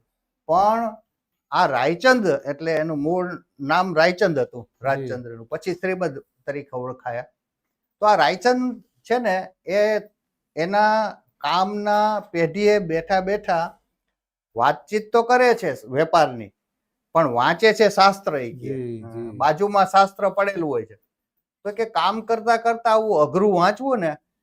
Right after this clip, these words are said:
Speaker 1: ઈ એક મોટો સદગુણ છે અને ઈ એક સંતનો સદગુણ છે.
Speaker 2: બરાબર.
Speaker 1: એટલે, અ, પથદર્શક તરીકે, ગાંધીજીના ધર્મના પથદર્શક તરીકે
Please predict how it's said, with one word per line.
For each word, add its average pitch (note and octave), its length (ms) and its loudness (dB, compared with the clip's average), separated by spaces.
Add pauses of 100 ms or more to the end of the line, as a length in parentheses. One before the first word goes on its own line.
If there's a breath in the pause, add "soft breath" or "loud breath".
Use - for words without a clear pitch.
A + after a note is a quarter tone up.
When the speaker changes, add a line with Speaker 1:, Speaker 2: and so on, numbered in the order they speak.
(320)
Speaker 1:
ઈ F3 40 -6
એક G#3 400 0
મોટો F#3 420 0
સદગુણ G3+ 520 -2
છે A3+ 180 -2 (320)
અને F3+ 200 -6
ઈ G3+ 340 -6
એક F#3 340 -10
સંતનો A3 520 0
સદગુણ C3 480 -6
છે. - 180 -20
Speaker 2:
બરાબર. B2 480 -12 (600)
Speaker 1:
એટલે, E3+ 560 -4
અ, - 360 -16 (460)
પથદર્શક G3+ 600 0 (100)
તરીકે, F3+ 680 -2
ગાંધીજીના E3 840 -2
ધર્મના E3 520 -4
પથદર્શક E3 840 -10
તરીકે F3+ 380 -6